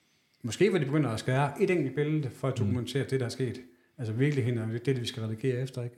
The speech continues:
Speaker 1: Og
Speaker 2: Ja.
Speaker 1: altså, jeg er meget imod politisk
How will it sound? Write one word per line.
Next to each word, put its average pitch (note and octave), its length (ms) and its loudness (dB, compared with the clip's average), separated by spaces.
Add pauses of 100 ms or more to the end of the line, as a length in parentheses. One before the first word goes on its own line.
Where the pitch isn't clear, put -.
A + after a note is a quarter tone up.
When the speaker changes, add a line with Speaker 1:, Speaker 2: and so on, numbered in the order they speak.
Speaker 1:
Og G#2+ 200 -4
Speaker 2:
Ja. G2 80 0 (1600)
Speaker 1:
altså, - 160 -2
jeg A#2 500 -2 (140)
er C#3 100 -6
meget B2+ 200 2
imod D3+ 320 4
politisk C3+ 300 2